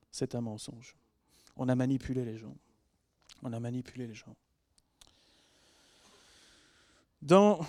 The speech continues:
certaines théories actuelles, celle notamment du royaume de Dieu, maintenant, on nous enseigne que nous sommes appelés à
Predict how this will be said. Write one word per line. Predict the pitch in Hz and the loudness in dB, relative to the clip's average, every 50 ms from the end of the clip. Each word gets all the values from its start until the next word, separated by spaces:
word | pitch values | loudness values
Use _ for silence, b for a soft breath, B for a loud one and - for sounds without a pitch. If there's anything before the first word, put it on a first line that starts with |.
| B B | B B
certaines | - - 190 165 - 233 226 226 202 185 175 165 147 147 B B B | -4 -2 -2 0 4 4 4 6 6 4 2 2 0 -4 B B B
théories | - 185 175 175 156 165 185 196 202 - | 8 8 8 10 8 6 4 4 4 4
actuelles, | - 160 - - - 170 175 180 190 185 156 143 | 2 0 0 0 -2 2 2 4 4 4 2 0
celle | - - - 175 165 156 | -2 -2 -2 0 0 0
notamment | 151 143 - 151 147 151 165 170 | -2 -4 -4 -4 -4 -2 -2 -4
du | 156 135 135 139 | -2 -2 -2 -2
royaume | 131 123 135 143 147 156 160 151 | -2 0 0 0 0 0 -2 -2
de | 131 135 | -4 -4
Dieu, | 131 123 131 139 147 160 170 170 156 b b b | -4 -4 -4 -2 -2 -4 -4 -8 -12 b b b
maintenant, | 123 120 123 135 143 - - - 139 135 143 143 - _ _ b b b b b b b b b b b b b b b b b - - | -10 -4 -2 -2 0 0 -2 -4 -4 -6 -6 -8 -12 _ _ b b b b b b b b b b b b b b b b b -16 -10
on | 156 147 147 151 151 151 - 143 | -6 -4 -4 -2 -4 -4 -6 -8
nous | 151 151 151 151 143 156 | -8 -4 -2 0 2 2
enseigne | 156 151 - - 202 202 190 170 | 2 2 0 -2 -4 -4 -6 -8
que | - - 151 143 143 139 135 131 131 - _ _ _ _ b b b b b b b b b b b b b b b b b b b - - _ _ _ _ _ - _ _ _ _ _ _ _ _ _ _ _ _ _ _ _ _ _ _ _ _ _ _ _ - _ _ _ _ _ _ - - - - _ _ _ _ _ _ _ _ _ _ _ _ - | -6 -4 -2 -2 -2 -2 -4 -6 -10 -14 _ _ _ _ b b b b b b b b b b b b b b b b b b b -20 -20 _ _ _ _ _ -20 _ _ _ _ _ _ _ _ _ _ _ _ _ _ _ _ _ _ _ _ _ _ _ -20 _ _ _ _ _ _ -20 -20 -20 -20 _ _ _ _ _ _ _ _ _ _ _ _ -6
nous | 151 143 | -2 2
sommes | - 180 165 147 131 | 2 4 4 4 2
appelés | 156 139 - 165 170 185 185 180 | 2 0 2 2 2 4 4 4
à | 156 143 135 135 131 | 4 2 2 0 -4